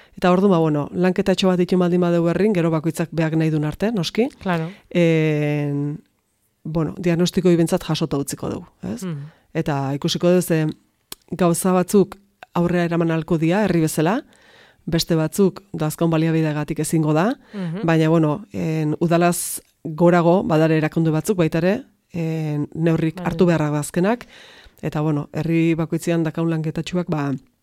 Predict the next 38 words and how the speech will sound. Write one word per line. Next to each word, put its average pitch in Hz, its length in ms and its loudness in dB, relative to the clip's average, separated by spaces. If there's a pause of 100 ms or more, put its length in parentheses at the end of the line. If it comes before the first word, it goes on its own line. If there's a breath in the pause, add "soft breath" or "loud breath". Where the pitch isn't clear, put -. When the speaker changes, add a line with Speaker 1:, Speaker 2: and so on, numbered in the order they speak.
(480)
Speaker 1:
balio 165 360 4
dezake, 160 580 -4
ez? 233 140 -10 (140)
Speaker 2:
Mhm. 185 320 -6
Speaker 1:
E, 196 100 -2
aletxo 196 380 2
bat 156 180 -2 (160)
izangoa, 170 520 0
baina, 165 200 2
bueno, 160 320 2 (280)
en, 151 540 -4 (120)
Speaker 2:
Hola 175 80 -2
Speaker 1:
eta 180 160 2
Speaker 2:
sortzen 160 340 2
dira 160 140 0
gauzak. 185 320 -10 (400 soft breath)
Speaker 1:
Bai, 165 280 2
Speaker 2:
Izan, 165 220 -4
eh? 240 100 -12
Speaker 1:
bai, 185 200 6
bai, 175 200 6
ez, 175 120 2
eske, 160 360 2
esan 180 220 2
deuna, 165 360 2
hasi 175 260 -2
berrian 165 340 0
gare. 147 180 -2
Speaker 2:
<laughs> 170 340 -2
Hori 170 80 -4
da. 170 180 -4 (340 soft breath)
Speaker 1:
E, 180 140 -4
oain 180 240 6
artekoak 196 360 4
inez 180 220 2
baldin 185 200 2
bagare 170 260 2
gustora, 175 480 0